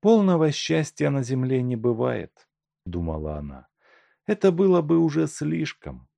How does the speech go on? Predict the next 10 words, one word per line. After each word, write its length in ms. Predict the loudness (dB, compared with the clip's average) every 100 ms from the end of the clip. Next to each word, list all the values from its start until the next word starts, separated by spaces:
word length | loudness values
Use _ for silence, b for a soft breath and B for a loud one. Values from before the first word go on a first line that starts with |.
| _
Выздоровление 920 | -2 0 4 4 4 0 0 -2 -2 -4
отца, 480 | -6 -8 -4 -2 -4
смерть 460 | -6 -2 0 -2
злодея 680 | 0 2 2 0 -2 -2 -4 -8 _ _
и 100 | -2
любовь 420 | 4 4 4 0 -2 _
Павлова. 600 | 0 2 0 -6 -14 -20 _ _
Чересчур 580 | -2 2 2 0 -2 0
многого 540 | 2 0 0 0 0 -2
захотели». 800 | -4 -4 -4 -4 -6 -6 -10